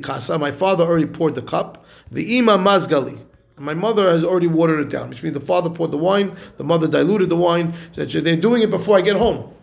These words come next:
Like, so what should I do? He says, "Amar le me'imach kabil, me'avuch lo kabil." He says, "From your mother you could take, don't take from your father." Why? "Dechevan debar torahu halsha da'ateh."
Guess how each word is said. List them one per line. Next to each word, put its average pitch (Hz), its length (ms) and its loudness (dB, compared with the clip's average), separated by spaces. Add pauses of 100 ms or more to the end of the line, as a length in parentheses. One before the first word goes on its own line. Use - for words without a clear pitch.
(200)
Like, 135 160 -18 (400)
so - 120 -18
what 160 120 2
should 185 120 4
I 202 80 6
do? 196 380 2 (920)
He - 80 -16
says, 151 180 -2
"Amar 190 340 2
le 180 160 2
me'imach 170 720 0
kabil, 170 400 0
me'avuch 165 480 -4
lo 147 160 -4
kabil." 117 300 -10 (400)
He - 80 -20
says, - 140 -18
"From 147 160 -4
your 151 100 -2
mother 175 200 2
you 160 100 2
could 156 180 -6
take, 220 320 -2 (460)
don't 156 160 -4
take - 120 -4
from 139 140 -6
your 131 80 0
father." 98 280 -10 (540)
Why? 131 220 -2
"Dechevan 151 1160 0 (280)
debar 165 480 2
torahu 185 760 0 (280)
halsha 185 440 2
da'ateh." 127 420 -6